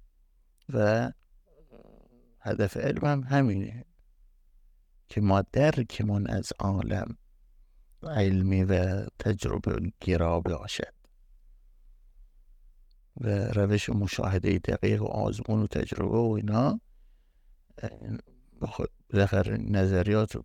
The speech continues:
به حاصل می‌کنه. نظریات هم می‌تونه توضیح دهی که در مورد علم بده و در مورد جهان بده. اما همه این افراد، چه موافقه چه مخالفه، چه کانت دوستان چه دیگران،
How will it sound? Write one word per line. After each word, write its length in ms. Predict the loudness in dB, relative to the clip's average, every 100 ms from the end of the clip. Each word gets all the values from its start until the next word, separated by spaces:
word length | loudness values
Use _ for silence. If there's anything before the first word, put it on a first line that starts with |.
| -4
به 140 | 0 0
حاصل 400 | 2 0 0 0
می‌کنه. 380 | 0 2 2
نظریات 560 | 2 2 0 -2 -2 -4
هم 60 | -6
می‌تونه 280 | -6 -2 -2
توضیح 380 | -2 -2 0 0
دهی 200 | 0 -2
که 120 | -2
در 180 | -2 0
مورد 360 | 0 -2 -4 -2
علم 220 | -4 -4 -6
بده 280 | -6 -4 0
و 160 | 0
در 180 | 2 2
مورد 540 | 2 2 0 -2 -2 -8 _
جهان 380 | -4 -2 0 -2 -6
بده. 180 | -10 -14 _ _ _ _ -20 -20 -20 -20 -20 -20 -20 -20 -20 -20 -20 _ -20 -20 -20 -20 _ _ _ 0
اما 320 | 4 6 4
همه 380 | 2 2 4 6
این 480 | 6 4 2 0 -4 -12 _ -20 -20 -12 -2
افراد، 500 | -2 0 2 2 0
چه 200 | -4 -6 -4
موافقه 580 | -4 -4 -6 -2 0 0
چه 160 | -2 -6
مخالفه، 640 | -6 -8 -14 -10 -8 -8 _ _ -20 -20 _ _ _ _ _ -20 _
چه 160 | -2 0
کانت 360 | 2 2 4
دوستان 540 | 2 2 -2 -2 -2 -2
چه 180 | -4
دیگران، 800 | -6 -4 0 0 0 -2 -2 -4